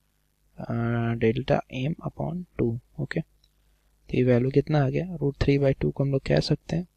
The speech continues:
कि sine sixty degree के बराबर है और ये इधर हो जाएगा sine of sixty plus का delta M upon two के बराबर। ओके,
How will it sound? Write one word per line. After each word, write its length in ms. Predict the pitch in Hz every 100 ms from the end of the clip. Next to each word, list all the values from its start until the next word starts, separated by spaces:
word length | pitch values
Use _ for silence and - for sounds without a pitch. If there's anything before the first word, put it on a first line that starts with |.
| - - _ _ _ _
कि 100 | -
sine 320 | 143 131 127
sixty 340 | 139 156 - 151
degree 240 | 143 139
के 160 | 139 143
बराबर 400 | 143 143 143 143
है 160 | 151 160 _ _
और 180 | 123 123
ये 180 | 120 127
इधर 220 | 123 127
हो 120 | 127
जाएगा 220 | 123 123 131
sine 420 | - 139 131 135
of 140 | 151 - _ _ _ _ _ _ _ _ -
sixty 600 | - - - - - 160
plus 420 | - 73 69 -
का 180 | - 139
delta 560 | 127 123 127 135 147 -
M 160 | 139 156
upon 500 | 156 - 156 170 180
two 140 | - 135
के 180 | - 123
बराबर। 420 | 120 117 127 127
ओके, 240 | 135 -